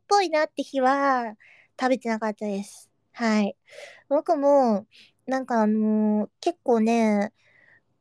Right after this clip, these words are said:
なんかガクンと体調が悪くなる日は大体食べてない日なんで、皆さんもご飯食べてください、ちゃんと。はい、気をつけましょう。本当に。熱中症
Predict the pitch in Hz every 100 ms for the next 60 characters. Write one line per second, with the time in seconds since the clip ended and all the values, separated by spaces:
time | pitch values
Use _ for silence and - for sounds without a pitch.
0 | - - 269 190 185 311 415 480 403 294
1 | 294 294 - 302 302 277 311 330 247 254
2 | 262 226 233 240 233 240 294 320 311 -
3 | - 311 247 220 233 208 - 196 220 202
4 | 208 202 220 196 226 311 349 254 208 214
5 | 254 311 220 - 285 - - 214 - 208
6 | - 208 202 208 208 _ _ _ _ _
7 | - 220 196 - 294 294 - 311 311 -
8 | 277 208 _ 233 233 269 233 233 220 -
9 | - - 247 - 381 381 - 349 349 339
10 | 339